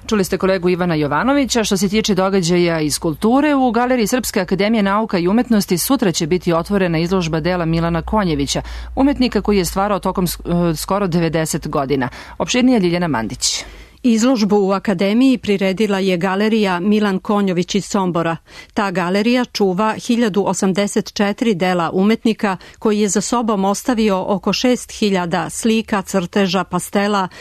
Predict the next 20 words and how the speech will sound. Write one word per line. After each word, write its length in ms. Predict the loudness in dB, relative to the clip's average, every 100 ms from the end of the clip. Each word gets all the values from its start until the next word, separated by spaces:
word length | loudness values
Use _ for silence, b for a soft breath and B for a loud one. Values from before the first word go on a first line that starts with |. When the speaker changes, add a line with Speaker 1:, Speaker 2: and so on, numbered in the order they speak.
| B 0
Speaker 2:
nacrta 680 | 2 0 -4 -4 0 0
za 160 | 0 0
mozaike 580 | 0 0 0 -2 0 0
i 40 |
vitraže, 640 | 0 -2 -2 0 0 -2 -2
skica 560 | -6 -4 -2 0 -2 -2
za 140 | -2
pozorišne 640 | -2 -2 0 0 0 -2
kostime 560 | -2 -4 -2 0 0 0
i 120 | 0
scenografiju. 840 | -2 0 0 0 -2 -4 -2 -4 -4 B B B
Autor 440 | -2 -2 -2 -4 -2
izložbe 600 | 0 0 2 0 0 0
i 180 | 2 0
teksta 460 | 0 -4 -4 -4 -4
u 80 |
katalogu 640 | -2 -4 -2 0 0 2 2
je 240 | 2 0
Nebojša 480 | 0 0 0 -2 -2
Vasić. 580 | -2 -6 -8 -10 -10